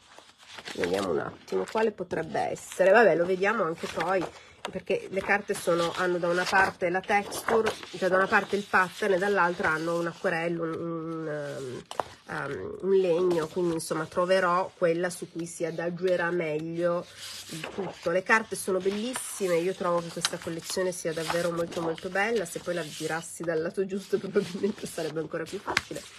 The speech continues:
Anche di qua potremmo ritagliare qualcosa, però mi sono presa il pacchettino di die cut dei Flowers and Leaves, quindi magari qualche piccola aggiunta la, la facciamo così.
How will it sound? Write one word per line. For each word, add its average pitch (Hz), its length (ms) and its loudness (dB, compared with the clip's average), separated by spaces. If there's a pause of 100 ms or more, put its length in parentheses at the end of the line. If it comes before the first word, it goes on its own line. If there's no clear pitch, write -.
(460)
Anche 554 240 6
di 403 60 8
qua 185 140 10
potremmo 185 340 4
ritagliare 190 460 4
qualcosa, 185 340 0
però 330 160 0
mi 370 100 6
sono 294 220 2
presa 214 260 0
il 208 80 -2
pacchettino 254 480 -4
di 202 120 -6
die 262 180 2
cut 247 440 0
dei 208 360 0
Flowers 196 440 0
and 180 220 -2
Leaves, 170 440 -6
quindi 196 180 0
magari 185 340 0
qualche 180 320 -4
piccola 190 380 -2
aggiunta 180 440 -2
la, 156 260 0
la 156 80 -6
facciamo 165 400 -8
così. 151 260 -10